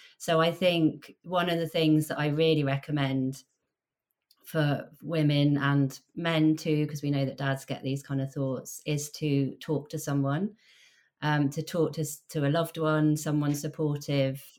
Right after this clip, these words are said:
a mum friend who gets it as a first step. Um, and also to talk, if you feel like these kind of thoughts, that you're really struggling with them and they're getting in the way of everyday life with you and your baby, then,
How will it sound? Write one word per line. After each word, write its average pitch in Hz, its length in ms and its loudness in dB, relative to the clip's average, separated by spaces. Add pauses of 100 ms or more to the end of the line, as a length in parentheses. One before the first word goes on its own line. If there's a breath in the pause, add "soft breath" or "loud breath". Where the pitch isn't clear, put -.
a 147 80 -4
mum 143 320 2
friend 135 420 0
who 135 340 0
gets - 420 -8
it 127 240 -2 (320 soft breath)
as 139 140 0
a 139 60 0
first 139 380 0
step. 127 420 -8 (760 soft breath)
Um, 143 500 4
and 156 220 4
also 151 360 2
to 151 140 -4
talk, 151 420 0
if 160 140 -2
you 160 140 -2
feel 202 260 6
like 165 300 2
these 151 260 0
kind 147 240 0
of 143 100 -4
thoughts, 139 560 -2 (800)
that 156 100 -2
you're 156 140 2
really 156 300 4
struggling 147 680 0
with 147 180 -6
them 135 300 2
and 139 160 2
they're 139 100 2
getting 143 280 2
in 135 80 2
the 135 80 0
way 131 180 -2
of 127 80 -6
everyday 131 420 -4
life 131 400 -4
with 143 160 -6
you 139 80 0
and 135 100 0
your 131 140 -4
baby, 131 560 -6 (460 loud breath)
then, 143 480 4